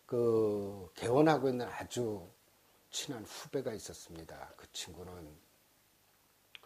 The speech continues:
갑자기 이제 젊은 나이에 암이 걸렸어요. 그래서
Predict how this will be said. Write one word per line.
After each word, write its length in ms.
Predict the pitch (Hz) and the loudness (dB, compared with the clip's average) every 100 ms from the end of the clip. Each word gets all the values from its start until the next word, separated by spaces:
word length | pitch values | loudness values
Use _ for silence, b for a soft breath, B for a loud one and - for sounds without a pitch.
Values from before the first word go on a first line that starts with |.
| B B - | B B -12
갑자기 460 | - - 113 117 | -12 -6 -6 -4
이제 220 | 104 92 | -6 -6
젊은 360 | 92 - 98 120 | -8 -6 -4 -4
나이에 220 | 120 123 | -4 -4
암이 460 | 120 - - - 107 | -6 -8 -8 -8 -6
걸렸어요. 600 | 117 101 87 - 80 78 | -4 -6 -8 -12 -14 -16
그래서 340 | 76 87 98 | -16 -14 -12